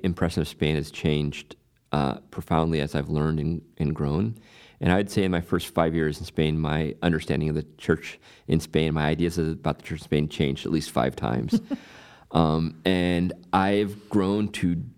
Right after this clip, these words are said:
Speaker 1: deeply respect and appreciate the church in Spain. But no church is perfect. Uh, and, um, sometimes as an outsider, it's easier to see some of, uh, the faults of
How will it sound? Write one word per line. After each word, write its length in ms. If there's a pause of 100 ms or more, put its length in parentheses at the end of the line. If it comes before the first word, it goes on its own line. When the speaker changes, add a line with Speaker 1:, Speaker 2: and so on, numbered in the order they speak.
(160)
Speaker 1:
deeply 400
respect 640
and 120
appreciate 640 (300)
the 100
church 400
in 80
Spain. 500 (400)
But 200
no 180
church 300
is 100
perfect. 500 (540)
Uh, 360
and, 640 (140)
um, 260
sometimes 460
as 140
an 80
outsider, 380
it's 200
easier 320
to 140
see 240
some 280
of, 260 (440)
uh, 220 (640)
the 120
faults 600 (320)
of 420